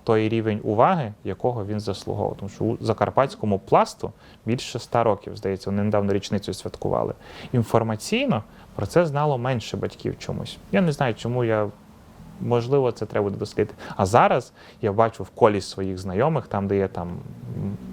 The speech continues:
менші діти, школярі, що, "О, все, тепер в такому-то курені їх донечка або син". І це, це супер.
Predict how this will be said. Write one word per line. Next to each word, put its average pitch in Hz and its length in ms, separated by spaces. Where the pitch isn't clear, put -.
менші 107 460
діти, 98 320
школярі, 113 520
що, 110 200
"О, 104 180
все, 104 300
тепер 98 220
в - 60
такому-то 104 500
курені 131 480
їх 113 180
донечка 104 600
або 101 640
син". 87 400
І - 60
це, 107 300
це - 140
супер. - 360